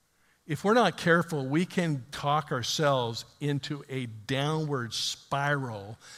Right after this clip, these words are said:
because mentally we're locked in and locked on the wrong kind of stuff.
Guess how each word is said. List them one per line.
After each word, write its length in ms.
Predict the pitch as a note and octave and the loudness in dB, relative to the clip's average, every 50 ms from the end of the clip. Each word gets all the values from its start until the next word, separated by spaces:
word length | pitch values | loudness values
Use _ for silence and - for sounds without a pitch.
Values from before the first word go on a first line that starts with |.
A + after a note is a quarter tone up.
| - - _ | -20 -12 _
because 460 | - C#3 A#2+ - - D#3+ C#3+ C3+ A#2+ | -6 -6 -4 0 2 4 4 4 2
mentally 720 | B2 B2+ C3 C#3 D#3 E3+ F3 E3+ - D#3+ C#3 C3 C3 C3 B2+ | 0 0 2 4 4 4 4 2 0 -2 -2 0 0 0 -2
we're 240 | B2 A#2+ B2+ B2 A#2 | -2 -4 -4 -4 -4
locked 540 | A2+ A2+ B2 C#3+ D3 D3 D#3 D#3 - - | -4 -2 0 2 2 2 2 -2 -2 -2
in 180 | D3 C#3 C#3 C3+ | 0 0 2 0
and 180 | B2+ A#2 A2+ A#2 | 0 -2 -4 -4
locked 340 | A#2+ B2+ C3+ C#3 - - | -2 -2 -2 -2 -4 -4
on 180 | C#3 B2+ B2+ B2 | -6 -6 -4 -4
the 80 | A#2 A#2 | -6 -6
wrong 280 | A2+ A#2+ B2 B2+ A#2+ | -6 -6 -6 -6 -6
kind 240 | A#2+ - C3+ B2 A2+ | -8 -8 -8 -8 -8
of 80 | G#2+ - | -8 -10
stuff. 440 | - - B2+ A2+ G#2 - - - | -10 -10 -10 -12 -12 -14 -16 -20